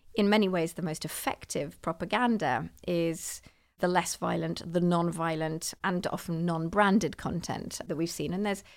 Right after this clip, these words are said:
n-, n-, much of that, it was extremely effective because after all, these are movements that are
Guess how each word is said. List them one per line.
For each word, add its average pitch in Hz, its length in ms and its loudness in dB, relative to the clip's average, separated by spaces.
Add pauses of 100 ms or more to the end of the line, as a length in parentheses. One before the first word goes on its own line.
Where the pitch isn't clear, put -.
(180)
n-, 175 140 -4 (100)
n-, 175 380 -4
much 185 220 -2
of - 60 -12
that, 135 140 -4
it - 80 -14
was 180 180 -10
extremely 196 480 2
effective - 480 -6 (140)
because 175 220 -8
after 160 240 -4
all, 151 60 -2
these 160 160 -4
are 160 40 -2
movements 170 420 -2
that 160 120 -6
are 156 180 -4